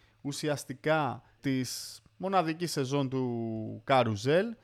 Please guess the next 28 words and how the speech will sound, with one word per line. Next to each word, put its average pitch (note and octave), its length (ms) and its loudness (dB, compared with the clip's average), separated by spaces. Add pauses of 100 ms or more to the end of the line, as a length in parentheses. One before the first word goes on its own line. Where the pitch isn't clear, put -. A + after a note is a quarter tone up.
(360)
ε, D3 340 -4
ενώ G3 220 -2
τον A#3 160 0
έπαιζε A#3 260 0
ένας A#3+ 240 0
ηθοποιός, D3+ 760 2
ξαφνικά G3+ 360 2
χωρίς A#3 160 0
καμία A3+ 260 0
εξήγηση G#3 400 -4
ο A3 80 4
ίδιος A3+ 200 -4
χαρακτήρας, G3+ 720 -2
ε, - 380 -12
ήταν A3+ 540 -4 (500)
άλλος F#3+ 300 6
ηθοποιός B2 360 -2
που - 60 -20
τον A2+ 180 -2
έπαιζε. G#2+ 460 -4 (720)
Οι C#3+ 160 0
δύο G#3+ 400 4
άνθρωποι G3+ 400 2
που C3+ 760 0
έπαιξαν D3 680 -2
το C#3 120 -4
συγκεκριμένο C#3 680 0
ρόλο F#3 540 2